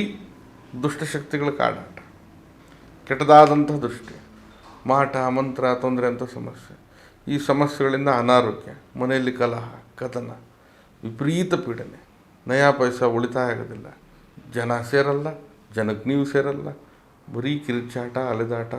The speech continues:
ಸುತ್ತಾಟ, ಏನೇ ಮಾಡಿದ್ರೂ ಕೂಡ ಲಾಭ ಇಲ್ಲ, ಎಲ್ಲವೂ ಕಳ್ಕೊಳ್ಳುವಂಥದ್ದೇ. ಜಮೀನು ಮಾರಿದೆ, ಮನೆ ಮಾರಿದೆ, ಎಲ್ಲ ಆಸ್ತಿ ಹಾಳು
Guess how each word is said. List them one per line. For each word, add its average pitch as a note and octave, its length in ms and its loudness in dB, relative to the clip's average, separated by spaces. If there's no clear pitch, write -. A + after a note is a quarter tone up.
ಸುತ್ತಾಟ, B2 440 -10
ಏನೇ G#3 320 12
ಮಾಡಿದ್ರೂ F#3+ 360 12
ಕೂಡ E3+ 120 8
ಲಾಭ D#3 360 12
ಇಲ್ಲ, C#3 160 0
ಎಲ್ಲವೂ F#3 280 8
ಕಳ್ಕೊಳ್ಳುವಂಥದ್ದೇ. C#3 760 2
ಜಮೀನು C#3 360 4
ಮಾರಿದೆ, G2+ 280 2
ಮನೆ C#3 160 4
ಮಾರಿದೆ, G#2 260 2
ಎಲ್ಲ D3 240 4
ಆಸ್ತಿ C3 320 0
ಹಾಳು A#2 180 4